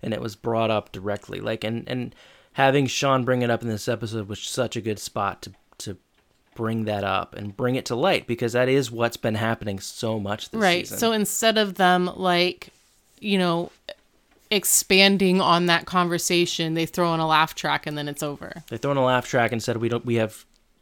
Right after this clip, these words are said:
Speaker 1: uh, too much time on our hands." Like, no, you're, <laughs> you're an asshole.
Speaker 2: Yeah.
Speaker 1: You just manipulated your best friend for the billionth time.
Speaker 2: That also brought me to a really,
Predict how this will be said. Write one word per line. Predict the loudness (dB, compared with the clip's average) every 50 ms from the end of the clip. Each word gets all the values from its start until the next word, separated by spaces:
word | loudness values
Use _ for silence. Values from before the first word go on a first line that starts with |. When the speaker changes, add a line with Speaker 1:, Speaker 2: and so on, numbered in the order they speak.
| _ -8
Speaker 1:
uh, | -6 -4 -2 -2 0 0 -2 -2 -4 -8 _
too | -6 -4 -4
much | -4 -4 -4 -6
time | -6 -4 -2 -2 -2
on | -2
our | -2 -4
hands." | -4 -8 -12 -12 -14 -14 -14 -14 -14 -14 -18 _ _ _ _ -12 -4
Like, | 0 2 2 2 0 -4 -14 _ _ _ _ _ _ _ _
no, | 2 4 6 6 6 4 2 -4 -10 _ _
you're, | -2 0 2 2 2 2
<laughs> | 2
you're | 2 6 8 8 10
an | 8
asshole. | 8 6 4 2 2 0 0 -2 -2 -6 -12 -20 -20 -10 -2
Speaker 2:
Yeah. | 2 4 6 6 6
Speaker 1:
You | 4
just | 2 0 0 2
manipulated | 2 2 2 2 2 2 4 4 4 4 2
your | 2
best | 2 2 2 2 0
friend | 0 2 2 2 2 -2 -4 -10 -18 -20 -10
for | -2 2 2 4
the | 4 2 0
billionth | -2 -6 -4 2 4 4 4 4 2 0 -2 -4 -8 -6
time. | -4 -4 -2 0 2
Speaker 2:
That | 4 4
also | 4 4 4 4 2 2
brought | 4 6 4 4 4
me | 2 -2
to | -2 -4 -4
a | -2
really, | -2 0 0 0 -2 -2 -6